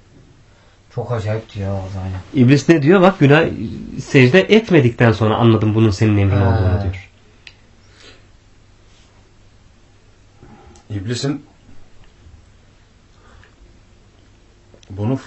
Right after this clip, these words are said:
Speaker 3: fark ettiğini yazan hiçbirini duymamıştım. Burada iblis bu işi fark etmiş ve Allah da bunu, "Önce mi fark ettin, sonra mı fark ettin?"
Speaker 2: <clears throat>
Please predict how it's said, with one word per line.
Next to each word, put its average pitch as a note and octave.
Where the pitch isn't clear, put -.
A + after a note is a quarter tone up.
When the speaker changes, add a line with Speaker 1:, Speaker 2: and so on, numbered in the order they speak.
Speaker 3:
fark A2+
ettiğini C3
yazan A2
hiçbirini C3
duymamıştım. G#2+
Burada A2
iblis A#2
bu A2+
işi A#2
fark A2
etmiş -
ve C3
Allah B2+
da B2
bunu, C3+
"Önce A2
mi C3
fark A2
ettin, G2+
sonra A#2+
mı A#2+
fark G2
ettin?" -
Speaker 2:
<clears throat> -